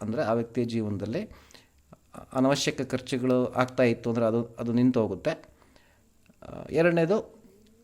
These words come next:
ಏನು ಆದಾಯ ಬರ್ತಾ ಇರುತ್ತೆ, ಅದಕ್ಕಿಂತ ಹೆಚ್ಚು ಆದಾಯ ಬರಬೇಕು ಅಂತೇಳಿದ್ರೆ ಹೆಚ್ಚೆಚ್ಚು ಅವಕಾಶಗಳು ಸೃಷ್ಟಿಯಾಗ್ತಾ ಹೋಗ್ತಾವೆ, ಹೆಚ್ಚೆಚ್ಚು, ಆ,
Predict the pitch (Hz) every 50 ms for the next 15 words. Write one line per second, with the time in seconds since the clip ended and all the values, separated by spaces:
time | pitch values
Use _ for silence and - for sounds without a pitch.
0 | _ _ _ - _ _ _ - 147 147 139 110 117 135 147 151 156 151 151 147
1 | 147 - - - - - - - - - - - - - _ _ _ _ - 131
2 | 127 131 131 - 147 139 123 110 113 104 - 165 143 127 127 - 156 147 147 131
3 | 143 131 - - 165 151 143 139 139 135 131 123 123 117 117 107 113 107 - -
4 | 107 104 95 - - 92 95 127 156 131 123 - - 139 127 - 123 113 123 123
5 | 139 131 127 - 135 131 123 - - 123 - - 131 117 113 107 - - 110 107
6 | 101 98 104 - 127 160 220 - - - - - - - _ _ - 117 113 -
7 | 127 120 120 - - 117 - - - - - - - _ _ _ - - - -
8 | - - - - - - 53